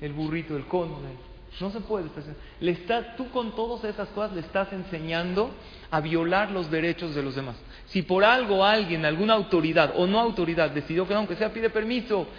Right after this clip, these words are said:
todas esas cosas de "el mundo es mío y yo hago lo que yo quiero",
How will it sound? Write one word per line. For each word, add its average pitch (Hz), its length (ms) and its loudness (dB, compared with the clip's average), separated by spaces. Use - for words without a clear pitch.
todas 254 280 6
esas 233 220 -4
cosas 220 360 0
de 170 200 0
"el 175 180 4
mundo 233 340 4
es 214 100 4
mío 202 320 2
y 180 80 0
yo 202 280 4
hago 196 240 8
lo 185 140 2
que 160 160 4
yo 190 180 4
quiero", 185 340 6